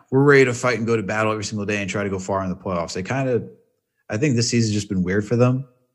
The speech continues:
And I think you're gonna see that continue, that continuation of just uneven,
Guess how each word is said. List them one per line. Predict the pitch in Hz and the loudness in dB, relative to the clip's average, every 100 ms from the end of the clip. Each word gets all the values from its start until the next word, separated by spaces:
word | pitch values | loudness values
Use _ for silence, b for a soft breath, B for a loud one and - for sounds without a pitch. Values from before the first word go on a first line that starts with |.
| _ _ _ _ _ _ 104 | _ _ _ _ _ _ -6
And | 98 | -4
I | |
think | 95 110 104 - - | -2 -4 -4 -12 -16
you're | - 101 | -10 -2
gonna | 104 | -2
see | - 110 | 0 0
that | 104 92 | 0 -4
continue, | - 95 104 101 - | -6 -4 -2 -4 -4
that | 95 92 | -6 -4
continuation | - 95 98 98 92 101 | -6 -4 -4 -2 -2 -2
of | 92 | -2
just | 92 92 - | -2 -4 -4
uneven, | 101 101 95 90 | -2 -2 -2 -4